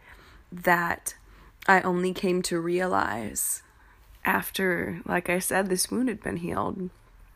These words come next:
So, hashtag stories from the road. As you know, we're gonna take it back to when I was younger.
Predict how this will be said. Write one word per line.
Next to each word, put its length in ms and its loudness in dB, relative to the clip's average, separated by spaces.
So, 420 8
hashtag 540 4
stories 480 4
from 160 2
the 80 2
road. 540 4
As 260 4
you 140 2
know, 340 4
we're 180 2
gonna 280 0
take 280 -4
it 280 -4
back 440 -2
to 400 2
when 240 2
I 160 2
was 280 -4
younger. 680 -2